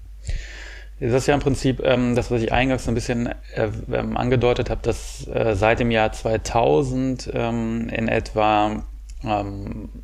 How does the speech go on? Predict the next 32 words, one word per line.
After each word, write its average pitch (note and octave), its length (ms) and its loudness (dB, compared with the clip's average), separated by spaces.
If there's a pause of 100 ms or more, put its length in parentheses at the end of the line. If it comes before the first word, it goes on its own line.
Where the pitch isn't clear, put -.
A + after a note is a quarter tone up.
(140)
es - 300 -8
richtig G#2 280 -2
losgeht A2 460 2
damit, G#2+ 320 2 (1160)
dass G2+ 180 2
sich G#2 240 2
in A2+ 240 4
Deutschland G#2 500 4
mit A2 260 0
der G#2 160 6
Vergangenheit G#2 760 2 (640)
des A2+ 240 0
Nationalsozialismus G#2 880 0
im A2+ 100 -2
Fußball G#2+ 440 2
auseinandergesetzt B2 720 2
wird. A2+ 280 2 (440)
Ähm, G#2 1000 0
da G2 120 0
ist G#2 160 -2
der G2+ 120 2
Auslöser G#2 580 0
die, G2+ 260 0 (220)
die G2+ 240 -4
W - 40 -2
M A2 220 -2
zweitausendsechs, G#2 840 0
die A2+ 100 0
ja G2+ 380 2 (240)
im G#2 240 -6
Jahr G#2+ 180 4
zweitausend, A2 760 0